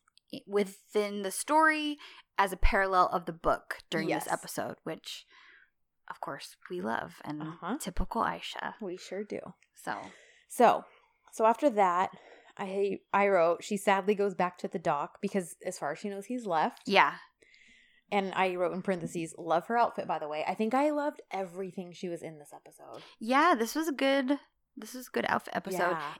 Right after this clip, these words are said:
Speaker 1: It's funny, after the switch, um, to their, their new looks,
Speaker 2: Mm-hmm.
Speaker 1: I was always kinda torn. I didn't really know which one I preferred.
Speaker 2: Mm-hmm.
Speaker 1: Because, honestly, Demet could put on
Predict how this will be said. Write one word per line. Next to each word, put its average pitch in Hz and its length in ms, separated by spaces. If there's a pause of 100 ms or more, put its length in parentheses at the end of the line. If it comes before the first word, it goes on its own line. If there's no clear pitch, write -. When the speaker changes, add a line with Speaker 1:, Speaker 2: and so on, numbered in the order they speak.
Speaker 1:
It's 262 240
funny, 285 380
after 226 320
the 330 160
switch, - 840 (640)
um, 185 580 (180)
to 208 160
their, 180 360
their 180 240
new 175 320
looks, 170 680
Speaker 2:
Mm-hmm. 170 180 (260)
Speaker 1:
I 180 160
was 196 200
always 208 320
kinda 214 260
torn. 190 560
I 180 140
didn't 185 220
really 185 220
know 170 160
which 165 220
one 170 180
I 160 140
preferred. 180 600
Speaker 2:
Mm-hmm. 165 160 (640)
Speaker 1:
Because, 254 560 (540)
honestly, 180 720 (200)
Demet 185 320
could 185 160
put - 160
on 151 300